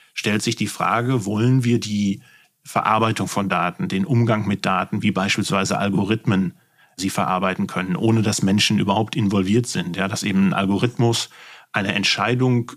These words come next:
über einen Menschen trifft, sei es Gesundheitsversorgung, sei es Arbeitsplatz,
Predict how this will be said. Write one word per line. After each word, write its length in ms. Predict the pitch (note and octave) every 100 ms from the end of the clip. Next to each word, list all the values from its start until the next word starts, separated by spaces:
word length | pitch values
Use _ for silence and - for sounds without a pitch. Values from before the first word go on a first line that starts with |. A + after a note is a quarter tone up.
| -
über 240 | A2 G2+
einen 240 | G#2 G#2
Menschen 340 | G2+ G#2+ - G2
trifft, 400 | - - - -
sei 380 | D3+ - F2 G2+
es 300 | G2+ - - - -
Gesundheitsversorgung, 1300 | C3+ A#2+ G2+ G2+ F#2+ - G2 F#2 F#2+ F#2+ G2 F#2+ F#2+
sei 280 | F#2+ G2
es 160 | G#2 -
Arbeitsplatz, 800 | G2+ F#2+ G2 - - G2 F#2+ -